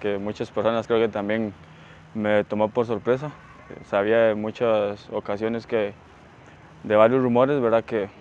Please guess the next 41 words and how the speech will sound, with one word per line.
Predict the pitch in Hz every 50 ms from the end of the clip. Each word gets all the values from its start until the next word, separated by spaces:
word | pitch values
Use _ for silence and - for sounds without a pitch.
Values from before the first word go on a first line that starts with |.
| - - - - - - - - -
que | - 107 104 104 101 -
tal | - 101 101
vez | 101 104 104 -
podía | - 117 113 113 113 113
haber | 113 113
una | 117 117 120 113
posibilidad, | - 120 113 107 110 101 107 110 107
pero | - 135 120
nunca | 117 113 110 - 117 110
se | 113 104
dio | 104 104 107 110
algo | 110 107 113 107
concreto | - 104 98 - 107 104 120 110
como | - 110 101 104
hasta | - -
ahora. | 101 104 107 107 - - - - - - - - - - - -
Eh, | - 110 110 110 110 107
siempre | 123 123 123 - 147 135
va | 131
a | 131
ser | 131 135
una | 139 139 139 131
responsabilidad | 123 120 110 - 113 110 107 107 101 101 101 110 120 131
extra. | - - 131 120 - - - - - - - - - - - - - -
Eh, | 98 101 98 101 98 98 98 101 - 95 95 98 - - - -
sabemos | 107 104 101 107 113 113 113
de, | 113 110 98 85 92
de, | 98 98 95 98 107
de | 104 104 101
lo | 104 -
que | - 104
significa | 107 104 101 107 110 - 123
estar | 107 123 120
en | 123 120
una | 120 117
selección | 110 120 101 98 - - 131 135 139 131 120 - -
y, | - 110 107 107 104 101 101 - - - - - - - - - -
y | - 104
lo | 110 110
que | - 113
esperan | 98 - 123 123 127 131 127 117 110 107